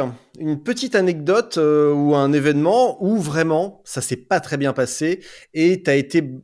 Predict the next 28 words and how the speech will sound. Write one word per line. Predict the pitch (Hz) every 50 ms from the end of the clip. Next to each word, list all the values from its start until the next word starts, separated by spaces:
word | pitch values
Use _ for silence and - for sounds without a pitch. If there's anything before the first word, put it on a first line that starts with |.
| _ _ _ _
obligé | 196 190 170 170 180 165 151 143 160 185 196
d'aller | 156 139 131 127 131 143
faire | 135 - - 151 135
les | 131 127
fonds | - - 170 165
de | 160 160
tiroir, | - - - 156 120 127 143 151 147 135
d'aller | 120 127 123 127
chercher | 120 - 143 - - - - 147
au | 127 117
fin | - - - - 170 156
fond | 143 - 160 156
de | 147 143
tes | - 139
ressources, | 123 113 117 120 - - 151 156 - - - - - - _ - - - - - - - - - _
euh, | 127 120 117 110 107 107 104 104 107 104 104 -
pour, | - 151 151 165 160 147 135 123
euh, | 120 120 117
pour | 117 117 - - 135 127
en | 131 127
terminer, | - 147 127 113 123 123 120 120 123 127 135 139 147 156 156
euh, | 139 123 117 110 107 107 104 104 98 95 92 - _ _ _ _ _ _ _ _ _
un | 117 117
moment | 120 127 127 131 135 135 139 143
de, | 139 123 113 113 110 110 110 107 107 107 104 104 104 104
de | 95 92 110 107
détresse | 95 123 135 127 - - 139 143 135 -
absolue, | 139 135 - - - - 131 123 127 131 147 160 170 - - - -